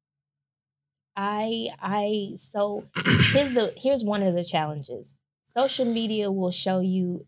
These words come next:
Speaker 1: very beautiful people doing very, um, successful things, and they make it look very seamless and easy.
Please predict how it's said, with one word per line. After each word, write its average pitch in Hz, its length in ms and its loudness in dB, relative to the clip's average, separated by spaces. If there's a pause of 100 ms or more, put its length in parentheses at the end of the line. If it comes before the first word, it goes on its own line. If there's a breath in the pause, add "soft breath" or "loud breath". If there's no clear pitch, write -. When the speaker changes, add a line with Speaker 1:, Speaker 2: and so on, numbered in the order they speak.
(140)
Speaker 1:
very 214 300 0
beautiful 196 560 0
people 175 680 -4 (580)
doing 170 640 0
very, 202 960 0 (100)
um, 170 600 -2
successful 190 760 -2
things, 160 640 -2
and 170 160 -2
they 170 80 -2
make 175 240 0
it 165 80 0
look 160 160 -4
very 165 280 -6
seamless 160 500 -2
and 151 200 -2
easy. 156 480 -2